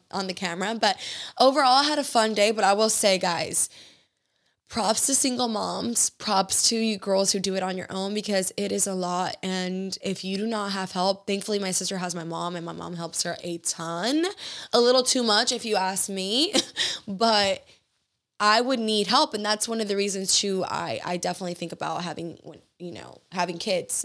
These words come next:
I don't just say, "Yeah, I'm just gonna have kids now," because I don't have help, and I would absolutely need help. And so it's just props to you ladies who don't have help, because I don't know how you girls to do it. But,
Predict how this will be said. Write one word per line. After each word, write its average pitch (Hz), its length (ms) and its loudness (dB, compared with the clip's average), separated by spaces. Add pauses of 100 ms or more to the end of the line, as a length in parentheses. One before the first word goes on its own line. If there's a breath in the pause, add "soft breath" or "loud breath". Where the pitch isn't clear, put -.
I 117 140 -2
don't 180 240 -6
just - 380 -4
say, 175 240 -2
"Yeah, 302 160 2
I'm 226 160 -8
just - 120 -6
gonna 185 360 -6 (240 loud breath)
have 202 180 -2
kids 240 240 2
now," 190 120 -2
because 185 280 -8
I 196 100 -2
don't 233 160 -6
have 208 140 -10
help, - 440 -4 (100)
and 175 220 -8
I 175 120 -4
would 185 300 -8 (180)
absolutely 185 460 -2
need 175 200 -12
help. - 340 -8 (420 loud breath)
And 190 260 -4
so 185 380 0
it's 190 260 0
just - 500 0 (680 loud breath)
props 196 240 0
to 233 60 -2
you 214 200 -2 (280)
ladies 196 380 -4
who 196 80 -4
don't 175 200 -8
have 180 180 -6
help, 175 200 -8
because 170 720 -6
I 185 140 -6
don't 180 160 -6
know 165 140 -10
how 160 140 -14
you 170 100 -10
girls - 320 -12
to 190 60 -14
do - 200 -10
it. - 180 -10
But, - 340 -8